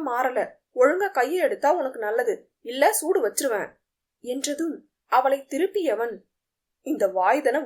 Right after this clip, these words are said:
ஓவரா பேசுது, கடிச்சு வைக்க போறேன்" என்று நெருங்கினான் மகள்.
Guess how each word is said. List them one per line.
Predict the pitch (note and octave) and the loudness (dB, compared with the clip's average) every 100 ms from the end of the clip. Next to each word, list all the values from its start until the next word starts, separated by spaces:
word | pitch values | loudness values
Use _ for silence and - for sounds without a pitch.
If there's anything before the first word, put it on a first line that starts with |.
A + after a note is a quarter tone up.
| G3 | 0
ஓவரா | G#3 C4+ C#4+ | 2 2 0
பேசுது, | C#4 G#3+ G#3+ G#3 C4 - _ _ _ _ | -2 -4 -2 0 0 -2 _ _ _ _
கடிச்சு | G#3 G#3+ G4 | 2 2 2
வைக்க | C4 A3 | 0 0
போறேன்" | G#3 G3 F3 - _ _ _ _ _ | 0 0 0 -6 _ _ _ _ _
என்று | A#3+ A#3+ D#4 | -4 -2 -2
நெருங்கினான் | D4+ G#3+ C#4+ D4+ A3+ G#3+ | -2 -4 -4 -6 -6 -8
மகள். | A#3 G3+ B3+ G#3 | -10 -6 -6 -6